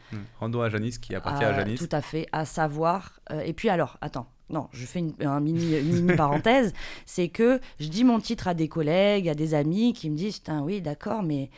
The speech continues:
Speaker 2: il n'y a pas de jeu de mots dans ton titre de spectacle, Isabelle. » Et les gens étaient tristes que moi, Isabelle Guillot,
Speaker 1: Ouais.
Speaker 2: je mette pas un jeu de mots dans le titre de mon spectacle. Et c'est donc en en parlant avec, euh,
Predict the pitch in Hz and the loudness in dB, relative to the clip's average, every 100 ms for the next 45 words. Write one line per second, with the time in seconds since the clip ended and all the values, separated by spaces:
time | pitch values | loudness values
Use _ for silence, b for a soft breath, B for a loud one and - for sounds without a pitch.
0 | B B 127 - 208 170 135 185 160 151 | B B -8 -4 -2 -2 -2 -4 -2 -2
1 | 165 - 202 160 175 170 165 165 185 - | -4 -4 -4 -4 -4 -4 -4 -6 -10 -10
2 | 202 - 240 - 180 - 147 135 135 135 | -8 -6 -8 -6 -10 -8 -8 -4 -4 -6
3 | - 113 123 123 226 294 - - - - | -10 -8 -6 -2 -2 -2 -8 -12 -14 -10
4 | - 302 - - - 147 135 156 254 247 | -2 -2 -2 -14 -8 -6 -2 -2 -2 -6
5 | _ - 165 165 165 165 147 120 165 240 | _ -4 -2 -2 -2 -4 -6 -2 2 2
6 | 262 117 139 120 - 156 165 165 - 214 | 0 -2 -4 -4 -2 -2 0 -4 -2 0
7 | 254 - - 139 165 175 160 180 220 190 | 0 -4 -4 -2 0 -2 0 -2 -2 -2
8 | 160 156 - - - 160 151 - 156 143 | -4 -6 -10 -8 -6 -4 -6 -8 -8 -8
9 | 135 - 135 165 160 185 190 175 170 170 | -10 -10 -8 -6 -6 -4 -2 -2 0 -2
10 | 160 143 143 143 127 | -2 -4 -6 -6 -6